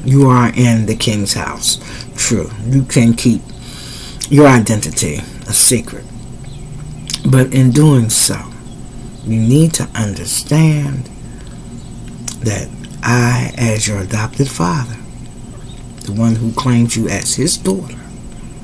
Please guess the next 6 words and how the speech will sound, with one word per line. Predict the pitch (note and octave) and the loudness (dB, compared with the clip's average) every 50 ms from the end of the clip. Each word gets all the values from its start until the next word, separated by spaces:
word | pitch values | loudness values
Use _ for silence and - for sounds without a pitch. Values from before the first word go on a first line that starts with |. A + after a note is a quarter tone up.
| - - - - - - - - - - - - - - - - - - - - - - - - - - - - - - - - - - - - - - | -14 -14 -14 -14 -16 -16 -16 -16 -16 -16 -16 -16 -16 -16 -16 -16 -16 -16 -16 -16 -16 -14 -14 -14 -14 -14 -14 -16 -16 -16 -16 -16 -16 -12 -12 -10 -4 0
I'll | A#2+ B2+ A#2+ A#2 | 2 2 2 2
be | C3 C3 | 0 -2
destroyed. | - - - - - - - - - - - - - - - - - - - - - - - - - - - - - - - - - | -2 0 0 0 -2 -4 -8 -8 -10 -10 -12 -14 -14 -14 -16 -16 -16 -14 -16 -16 -14 -14 -14 -14 -14 -14 -14 -16 -16 -16 -16 -12 -10
They'll | G2+ F#2 - | -10 -8 -8
kill | - - - - - | -8 -8 -10 -10 -10
me. | - - | -12 -14